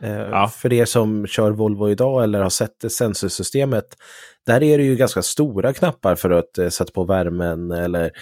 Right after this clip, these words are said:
Speaker 1: ändra temperatur och såna saker. Det har man liksom gjort lite mindre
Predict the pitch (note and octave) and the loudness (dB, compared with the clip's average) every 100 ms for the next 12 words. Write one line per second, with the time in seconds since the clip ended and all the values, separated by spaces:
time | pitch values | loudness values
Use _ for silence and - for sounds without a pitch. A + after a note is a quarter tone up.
0 | - - - E2+ F#2+ F#2 F2+ F2 D2+ G2+ | -20 -18 -8 -4 -2 0 0 0 -2 -4
1 | F#2+ F2+ F#2+ E2+ E2+ - E2 D#2 F#2 - | -2 -2 0 -2 -2 -6 -8 -6 -6 -4
2 | D#2+ - - _ - A#2+ F3 D#3+ B2+ A#2 | -6 -8 -20 _ 2 4 4 2 0 0
3 | G#2+ G#2 - _ _ _ D3+ F3+ F3 F3+ | 0 -2 -6 _ _ _ -10 -2 2 4
4 | F#3 C#4+ C3 - | 2 0 0 -2